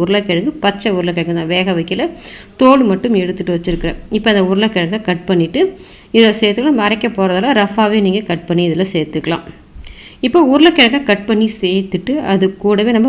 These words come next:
ஒரு கப் அளவுக்கு ரவை எடுத்திருந்தோம். அதே கப்பால ஒரு கப்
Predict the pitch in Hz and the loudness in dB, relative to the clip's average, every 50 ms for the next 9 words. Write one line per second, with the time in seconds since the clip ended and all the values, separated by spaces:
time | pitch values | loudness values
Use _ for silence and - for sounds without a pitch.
0 | 254 247 226 208 233 233 - 233 233 - 208 190 190 175 175 170 170 285 247 202 | 4 4 4 4 2 2 -2 -4 -4 -2 -2 0 0 0 -2 -2 -2 -2 -2 0
1 | 180 170 185 190 180 170 175 170 175 180 175 180 233 302 311 202 180 175 170 180 | 0 0 0 0 0 0 -2 -2 -4 -4 -4 -2 -2 -4 -4 -4 -4 -2 0 0
2 | 196 220 220 - 170 175 - 165 165 185 269 339 285 202 196 196 190 196 202 190 | 0 -2 -2 -6 -10 -8 -6 -4 -4 -2 0 0 2 2 2 2 0 0 -2 -4
3 | 190 - | -4 -4